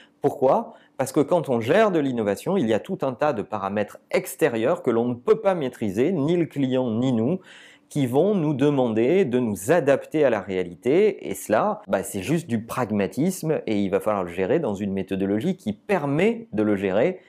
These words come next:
et qui permet de pratiquer la transparence sur l'ensemble des paramètres qui constituent un projet.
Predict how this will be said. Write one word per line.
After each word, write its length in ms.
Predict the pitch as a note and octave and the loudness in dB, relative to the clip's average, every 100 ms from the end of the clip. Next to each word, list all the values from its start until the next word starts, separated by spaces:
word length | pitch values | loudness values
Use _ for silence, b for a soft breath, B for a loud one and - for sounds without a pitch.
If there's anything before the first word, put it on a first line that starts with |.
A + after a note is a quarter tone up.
| _ | _
et 140 | B2+ | -4
qui 140 | A#2+ C3 | -4 -4
permet 400 | - A#2 G#2+ E3 | -2 -2 -2 -4
de 80 | B2 | -4
pratiquer 460 | - A2+ A2 D3+ | -6 -8 -4 0
la 120 | D#3+ | 0
transparence 720 | G#2+ B2 G#2+ - F#2+ A2 E3 - | -2 -6 -6 -2 0 0 -4 -4
sur 200 | - C#3 | -2 0
l'ensemble 360 | G#2+ - D3 | 0 -2 -2
des 100 | C3 | -2
paramètres 440 | G2+ G2+ F#2 A#2 - | -4 -4 -2 -2 -4
qui 140 | G#2 | -8
constituent 500 | G#2 G2 - - E3+ - | -8 -8 -10 -8 -8 -4
un 120 | D3 | -4
projet. 380 | C3 G2 - | -4 -8 -10